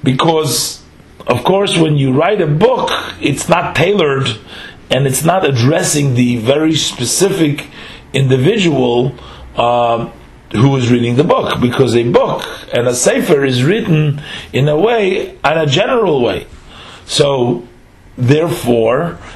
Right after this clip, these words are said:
it's in a general sense, there is advice over there, but there is no particular addressing that situation. So therefore, this is what they're complaining, that looking and reading in the books isn't the same. Sha'akoyre,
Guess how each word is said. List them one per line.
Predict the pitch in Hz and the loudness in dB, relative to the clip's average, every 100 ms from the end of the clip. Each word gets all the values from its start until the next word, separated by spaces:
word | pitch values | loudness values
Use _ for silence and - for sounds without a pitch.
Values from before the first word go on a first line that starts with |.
| - - | -8 -2
it's | 135 - - | -2 -2 -4
in | 135 139 | 0 0
a | 127 131 | 2 0
general | 135 175 269 240 180 147 | 0 0 0 0 0 0
sense, | - 190 226 175 | 0 0 0 2
there | 156 | 2
is | 143 | 2
advice | 143 147 160 - 190 | 0 2 2 0 0
over | 165 | 0
there, | 151 139 | 2 2
but | 139 | 2
there | 143 151 | 2 0
is | 151 | 2
no | 180 185 180 175 - - - | 2 2 0 -4 -10 -18 -6
particular | - 135 190 196 185 160 151 | -4 -2 -2 0 2 2 2
addressing | 135 123 160 170 147 139 | 0 2 2 0 0 2
that | 139 143 | 0 0
situation. | - 123 120 107 95 - - - - - - | -4 -2 0 0 -2 -6 -12 -18 -16 -14 -6
So | 202 | -2
therefore, | 120 240 247 151 | 0 0 0 0
this | 190 185 | 0 0
is | 185 | 0
what | 156 147 | 0 2
they're | 143 135 | 2 2
complaining, | 147 131 160 233 180 139 131 139 | 0 2 0 2 0 0 -2 -2
that | 135 120 | -2 0
looking | 123 208 202 160 113 95 - | 0 0 0 0 0 -4 -4
and | 113 107 | -2 2
reading | 131 156 135 | 2 2 0
in | 113 | 0
the | 117 | 2
books | 170 151 - | 2 0 -2
isn't | 139 139 | 0 0
the | 113 | 0
same. | - 98 69 | 0 -2 -4
Sha'akoyre, | - - - - 175 202 190 143 127 127 123 120 120 | -6 -4 -2 0 2 2 2 2 2 2 2 0 -2